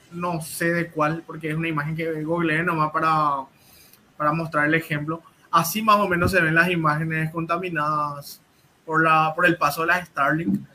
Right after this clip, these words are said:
que cada vez va, van a ser más porque, bueno, cada, cada semana el tío Elon lanza, no sé, sesenta satélites en órbita. En, ah, y otra cosa, en,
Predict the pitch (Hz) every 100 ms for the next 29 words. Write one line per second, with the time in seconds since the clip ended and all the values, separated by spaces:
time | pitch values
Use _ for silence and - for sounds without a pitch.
0 | _ - 160 165 180 214 185 190 196 196
1 | 175 175 208 175 160 202 233 240 233 185
2 | 185 156 135 - 160 165 165 151 143 139
3 | - _ _ _ _ - 160 170 185 156
4 | 151 180 175 190 175 165 175 170 156 160
5 | 175 165 156 147 143 - _ _ _ _
6 | _ 165 147 165 143 127 151 156 180 170
7 | 160 151 151 151 160 160 160 160 160 151
8 | 139 131 _ _ _ _ _ _ 151 156
9 | 165 156 127 139 _ _ _ _ _ _
10 | _ 180 175 170 175 - 190 180 180 185
11 | - 170 175 175 175 196 - _ _ -
12 | 160 160 156 151 151 143 131